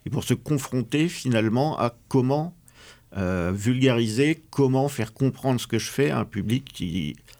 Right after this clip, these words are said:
à la base, euh, n'a pas fait les mêmes études. Donc, sans, euh,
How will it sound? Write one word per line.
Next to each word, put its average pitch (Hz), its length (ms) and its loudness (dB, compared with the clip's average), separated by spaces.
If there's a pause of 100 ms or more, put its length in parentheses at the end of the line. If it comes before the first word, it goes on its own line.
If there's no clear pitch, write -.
à 95 80 -2
la 95 120 2
base, 120 380 2
euh, 80 260 0
n'a 80 140 -2
pas 107 120 0
fait - 160 -6
les 110 80 -2
mêmes 92 240 -2
études. 107 340 -6 (640)
Donc, 90 180 -4
sans, 123 560 2
euh, 80 760 -2